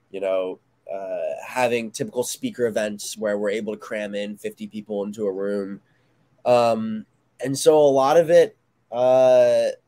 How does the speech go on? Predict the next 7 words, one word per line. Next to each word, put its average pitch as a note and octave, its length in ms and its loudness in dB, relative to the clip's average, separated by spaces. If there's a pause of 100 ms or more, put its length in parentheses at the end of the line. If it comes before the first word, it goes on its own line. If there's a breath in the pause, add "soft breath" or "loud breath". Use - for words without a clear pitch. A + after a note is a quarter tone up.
(1040)
a C3+ 40 -6
lot B2 260 -2
of D3+ 80 -4
it D3+ 100 -2
came C#3+ 260 -6
down B2 520 -2
to A#2+ 400 -6